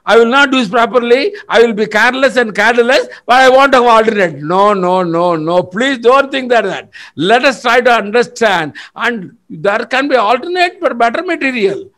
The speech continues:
So I don't know. I don't say no. If it is useful, better. But here, poor man's friend, man. This plastic is poor man's friend. You visit any other cottage,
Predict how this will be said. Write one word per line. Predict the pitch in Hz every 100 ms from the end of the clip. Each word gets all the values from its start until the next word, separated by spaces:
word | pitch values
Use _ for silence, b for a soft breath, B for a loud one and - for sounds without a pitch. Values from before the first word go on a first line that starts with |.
| _ _
So | 220
I | 190 220
don't | 311
know. | 277
I | 226
don't | 240 294
say | 220 269
no. | 339 339 262 180 - B B
If | 247
it | 262
is | 254 196
useful, | 220 277 - 285
better. | 254 226 226 180 - B 202
But | 233
here, | 196 311
poor | 202 262 370
man's | 370 330 294 190
friend, | 254 330
man. | 294 202 180 262 - _ _ _ _ b b -
This | 247 190
plastic | 180 214 233 - 311 349
is | 240
poor | 277 311
man's | 330 302 214
friend. | 330 320 208 _ _ _ _ _ b b
You | 240 226
visit | 233 220 320
any | 269 254 285
other | 302
cottage, | 294 226 226 285 311 -